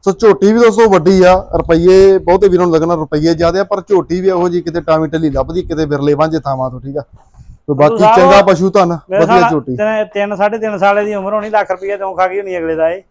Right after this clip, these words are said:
Speaker 1: ਹਾਂ, ਸਹੀ ਹੈ, ਸਹੀ ਹੈ।
Speaker 2: <laughs> ਜੇ, ਜਿਹੜੀ
Speaker 1: ਕੀਮਤ
Speaker 2: ਪਾਲੀ
Speaker 1: ਦਾ
Speaker 2: ਆ।
Speaker 1: ਕਰਮ ਵਾਲੀ ਵੈਸੇ ਪੂਰੀ ਕਰੀ ਬੈਠੀ ਆ, ਜਿੱਡੀ ਸਾਂਭੀ ਆ ਕਿਸੇ ਨੇ।
Speaker 2: ਹਾਂ।
Speaker 1: ਲੈ ਵੀ, ਠੀਕ ਆ। ਲਓ ਦੋਸਤੋ, ਸਵਾ ਲੱਖ ਦੀ ਇਹ ਝੋਟੀ ਮਿਲ ਜੂਗੀ ਤੁਹਾਨੂੰ, ਤੇ ਜ਼ਰੂਰ ਇੱਥੇ ਆਣ ਕੇ
Speaker 2: ਮੇਵਾ
Speaker 1: ਤੁਸੀਂ
Speaker 2: ਸੰਧੂ ਸਾਹਿਬ, ਜਿੰਨਾ ਪਛਾਣ ਨੂੰ ਪੱਤਰ
Speaker 1: ਹਾਂ।
Speaker 2: ਜੇ ਸਾਰਾ।
Speaker 1: ਬਹੁਤ ਖੂਬਸੂਰਤ, ਠੀਕ ਆ।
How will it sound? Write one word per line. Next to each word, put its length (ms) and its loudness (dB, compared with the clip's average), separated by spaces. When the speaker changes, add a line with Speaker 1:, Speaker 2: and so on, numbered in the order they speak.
Speaker 1:
ਹਾਂ, 80 -8
ਸਹੀ 280 -2
ਹੈ, 60 -4
ਸਹੀ 220 -10
ਹੈ। 220 -12
Speaker 2:
<laughs> 0 -
ਜੇ, 280 -8
ਜਿਹੜੀ 240 -4
Speaker 1:
ਕੀਮਤ 100 2
Speaker 2:
ਪਾਲੀ 180 0
Speaker 1:
ਦਾ 60 4
Speaker 2:
ਆ। 40 4
Speaker 1:
ਕਰਮ 200 0
ਵਾਲੀ 180 2
ਵੈਸੇ 260 2
ਪੂਰੀ 220 0
ਕਰੀ 220 -2
ਬੈਠੀ 280 -6
ਆ, 60 -2
ਜਿੱਡੀ 220 -8
ਸਾਂਭੀ 320 -2
ਆ 40 2
ਕਿਸੇ 220 -12
ਨੇ। 80 -12
Speaker 2:
ਹਾਂ। 400 -2
Speaker 1:
ਲੈ 220 0
ਵੀ, 120 -4
ਠੀਕ 160 -8
ਆ। 80 -8
ਲਓ 120 2
ਦੋਸਤੋ, 220 4
ਸਵਾ 320 4
ਲੱਖ 220 6
ਦੀ 100 0
ਇਹ 80 4
ਝੋਟੀ 340 2
ਮਿਲ 180 4
ਜੂਗੀ 220 0
ਤੁਹਾਨੂੰ, 360 -2
ਤੇ 260 -2
ਜ਼ਰੂਰ 360 0
ਇੱਥੇ 160 -4
ਆਣ 180 -2
ਕੇ 60 -4
Speaker 2:
ਮੇਵਾ 180 2
Speaker 1:
ਤੁਸੀਂ 140 4
Speaker 2:
ਸੰਧੂ 180 -4
ਸਾਹਿਬ, 180 2
ਜਿੰਨਾ 260 -2
ਪਛਾਣ 380 -2
ਨੂੰ 100 -8
ਪੱਤਰ 260 -6
Speaker 1:
ਹਾਂ। 60 -14
Speaker 2:
ਜੇ 100 -8
ਸਾਰਾ। 240 -14
Speaker 1:
ਬਹੁਤ 220 0
ਖੂਬਸੂਰਤ, 540 -8
ਠੀਕ 140 -8
ਆ। 60 -6